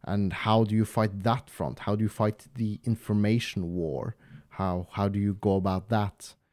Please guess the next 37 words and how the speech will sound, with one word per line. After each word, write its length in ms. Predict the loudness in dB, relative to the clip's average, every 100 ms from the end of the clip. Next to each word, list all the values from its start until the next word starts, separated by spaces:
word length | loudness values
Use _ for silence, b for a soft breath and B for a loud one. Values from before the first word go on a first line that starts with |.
| _ -14
It's 140 | -10 -6
like 240 | -6 -8
trying 420 | -2 0 2 0
to 140 | -2 -2
leak 400 | 0 -2 -4 -4
the 120 | -2
real 320 | 0 2 2 4
news 520 | 4 4 2 0 -8 -4
through 420 | 0 2 2 -2 b b
the 80 | -4
Russian 340 | -2 -2 -2 -2
people 460 | -2 -2 0 0 0
in 380 | 0 0 0 -2
other 500 | -2 0 2 2 0 -6 _ _ _ _ -10
n-, 100 | -10 _
news 560 | 2 6 6 6 6 2 0
outlets. 760 | 2 2 4 4 2 -10 -14 b b _
In 300 | 2 6 6
your, 340 | 8 8 8 8 8
<laughs> 480 | 6 2 -12 -4
like 240 | 2 2 2
we 100 | 0
said 260 | 4 4 4
in 100 | 2
a 60 |
few 240 | 2 2 2
episodes 400 | 0 0 0 2
back, 280 | 0 0
like 280 | 0 0 2
in 120 | 2 4
your 120 | 4
video 360 | 2 4 4 6
games, 440 | 6 4 2 0
you 60 | -2
try 280 | 2 2
to 180 | 0 -2
leak, 480 | -2 0 -2 -6